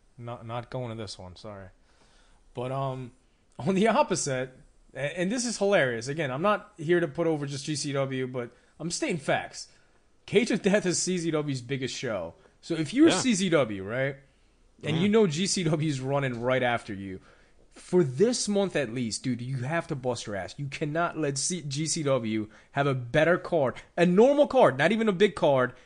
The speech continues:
Speaker 1: a normal card that's better than your fucking WrestleMania. And let's start with the G C W one. Matt Riddle versus Homicide.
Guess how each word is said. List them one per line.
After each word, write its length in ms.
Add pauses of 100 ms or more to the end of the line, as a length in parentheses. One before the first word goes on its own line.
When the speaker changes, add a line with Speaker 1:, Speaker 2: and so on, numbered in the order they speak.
(220)
Speaker 1:
a 80
normal 480
card 300
that's 180
better 300
than 140
your 100
fucking 320
WrestleMania. 640 (480)
And 200
let's 240
start 260
with 100
the 40
G 200
C 160
W 260
one. 140 (480)
Matt 360
Riddle 300
versus 340
Homicide. 600